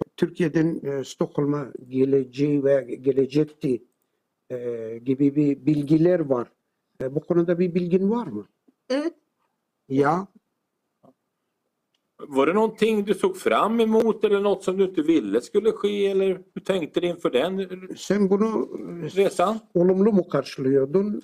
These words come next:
Speaker 1: E, i-, istiyor muydun yoksa karşı mıydın? E, senin tepkin neydi buna?
Speaker 2: Şimdi biraz orası karıştı. Ben komple oraya bir açıklık getireyim. Net anlatmaya çalışayım
Speaker 1: Det blir
Speaker 2: olayı.
Speaker 1: lite komplicerat. Jag skulle vilja förtydliga lite.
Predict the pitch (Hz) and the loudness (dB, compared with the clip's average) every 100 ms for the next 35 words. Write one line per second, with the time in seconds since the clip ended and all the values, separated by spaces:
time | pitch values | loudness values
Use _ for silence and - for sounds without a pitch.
0 | - 175 160 - 139 214 320 202 - - | -10 -12 -10 -10 -10 -8 -4 -4 -4 2
1 | 208 202 175 170 196 175 180 180 196 180 | 4 4 4 4 2 2 0 -2 -4 -4
2 | - 165 - 202 185 180 165 190 185 _ | -6 -8 -4 -2 0 -2 0 -2 -4 _
3 | _ _ _ _ _ - - - - _ | _ _ _ _ _ -20 -20 -20 -20 _
4 | - - 180 175 - - - 165 160 123 | -8 -2 0 0 -2 -4 -2 0 0 -4
5 | - 110 - 269 294 285 285 294 349 - | -6 -10 -12 -10 -6 -6 -6 -8 -6 -2
6 | 330 330 - 294 277 269 _ - 381 349 | 0 -2 -6 -4 -6 -8 _ -2 -2 -2
7 | 320 285 294 285 269 285 _ 311 - 254 | -4 -4 -6 -8 -10 -12 _ -14 -14 -18
8 | _ 262 294 233 220 254 220 226 226 240 | _ -16 -16 -14 -12 -10 -10 -10 -14 -16
9 | 233 - 226 - 170 170 208 220 214 214 | -18 -14 -16 -8 -4 0 2 2 2 2
10 | 214 220 202 214 190 - 214 180 156 165 | 0 0 0 -2 0 2 4 4 2 0
11 | 151 - 180 175 185 180 170 190 - 226 | -2 2 2 2 4 2 2 0 0 -2
12 | 180 147 139 123 131 - 117 | 0 0 2 2 0 -4 -8